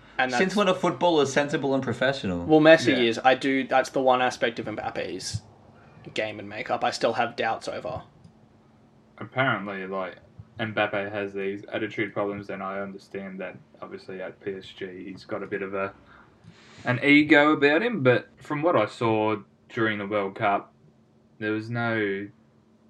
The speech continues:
Speaker 3: nothing from him that's, that yelled out that he had a bloody massive ego and that he was disrespecting the oppositions every time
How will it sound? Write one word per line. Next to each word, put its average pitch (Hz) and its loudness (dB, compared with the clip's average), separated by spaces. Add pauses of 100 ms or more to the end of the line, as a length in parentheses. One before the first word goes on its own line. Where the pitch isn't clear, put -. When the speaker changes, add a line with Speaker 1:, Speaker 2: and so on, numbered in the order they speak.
(300)
Speaker 3:
nothing 123 -6 (440)
from 101 -4
him 92 -14 (680)
that's, - -12
that - -8
yelled 95 -6
out 92 -8
that 98 -6 (200)
he 117 -2
had 104 2
a 98 -4
bloody 98 -6
massive 104 -6
ego 95 -4
and 92 -12
that 90 -12 (400)
he 110 6
was 101 0
disrespecting 95 -8 (580)
the 107 -2
oppositions 95 -8
every 95 -8
time 92 -12